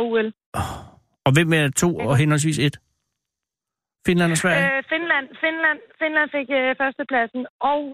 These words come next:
Speaker 1: øh, Sverige tog andenpladsen for to år siden.
Speaker 2: Okay. Og,
Speaker 1: Så,
Speaker 2: øh, og
Speaker 1: så det
Speaker 2: hvordan har du, nu ved jeg godt, du kan selvfølgelig ikke sige det, men hvad er din fornemmelse her op til på torsdag? Altså, kommer vi til at slå nogle af de to, eller ryger vi længere ned?
Speaker 1: Jeg håber, nej, vi kom-, jeg,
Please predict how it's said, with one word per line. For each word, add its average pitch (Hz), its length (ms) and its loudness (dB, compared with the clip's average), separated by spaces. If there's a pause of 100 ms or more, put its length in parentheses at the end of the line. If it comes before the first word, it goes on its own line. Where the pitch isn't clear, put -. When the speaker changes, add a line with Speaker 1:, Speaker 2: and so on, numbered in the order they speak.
(160)
Speaker 1:
øh, 233 680 0
Sverige 254 340 0
tog 240 160 -2
andenpladsen 226 500 -6
for 233 60 -6
to - 200 -8
år 220 200 0
siden. 220 160 0 (400)
Speaker 2:
Okay. - 300 -2 (440)
Og, 143 180 2
Speaker 1:
Så, 135 80 4 (160)
Speaker 2:
øh, 120 60 -2 (100)
og 147 140 0
Speaker 1:
så 151 80 0
det 143 40 -2
Speaker 2:
hvordan 190 400 0
har 190 200 -2
du, 185 160 0 (140)
nu 185 80 4
ved 190 100 2
jeg 175 80 0
godt, 156 180 -2
du 170 60 -2
kan 160 120 0
selvfølgelig 175 320 2
ikke - 120 -14
sige 180 440 2
det, 180 80 2
men 156 180 4
hvad 170 120 2
er 175 40 0
din 170 200 -2
fornemmelse 180 680 2 (280)
her 147 160 2 (100)
op 151 220 -2
til 151 140 0
på 147 60 0
torsdag? 135 480 2 (100)
Altså, 139 220 2 (200)
kommer 143 180 4
vi 143 80 0
til - 140 2
at 160 80 2
slå 185 240 2
nogle 156 180 4
af 156 40 2
de 156 60 -2
to, 156 180 0
eller 135 140 2
ryger 143 160 2
vi 131 60 2
længere 135 280 2
ned? - 60 -2 (920)
Speaker 1:
Jeg 254 120 0 (140)
håber, 294 300 0 (300)
nej, 226 100 0 (260)
vi 247 80 -4
kom-, 240 260 -2 (140)
jeg, 247 120 2